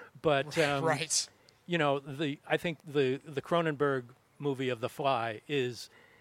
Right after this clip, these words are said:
Speaker 1: maybe the greatest monster movie ever made, but it's so much more than that and so much deeper and richer and more emotional. And that was something, something that had a social consciousness, and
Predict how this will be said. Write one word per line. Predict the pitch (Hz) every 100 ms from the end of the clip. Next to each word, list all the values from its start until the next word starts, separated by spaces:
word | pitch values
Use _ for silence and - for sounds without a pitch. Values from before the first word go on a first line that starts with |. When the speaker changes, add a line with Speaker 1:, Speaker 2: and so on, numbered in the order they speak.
| - -
Speaker 1:
maybe | 131 151 156 156
the | 131
greatest | 120 123 123 117 -
monster | 120 147 131 - 135
movie | 123 117 117
ever | 113 110
made, | 120 131 117
but | 113
it's | 113 -
so | - 139
much | 139 131 -
more | 127 123 120
than | 110
that | 101 104 104
and | 104
so | - 135
much | 135 131 - - - 135
deeper | 143 - 127
and | 117
richer | 123 139 143 117
and | 110
more | 110 107
emotional. | 104 131 180 - 110 87 - - - - -
And | 135 117 113
that | 147 175
was | 156 139
something, | - 127 - 147 120 120 _ _ _ - _
something | - - 208 190 165 - - - - _
that | 139 110
had | 143 127
a |
social | - 175 156 - 147
consciousness, | 160 165 - 165 - 160 147 - - - -
and | 143 127 127 120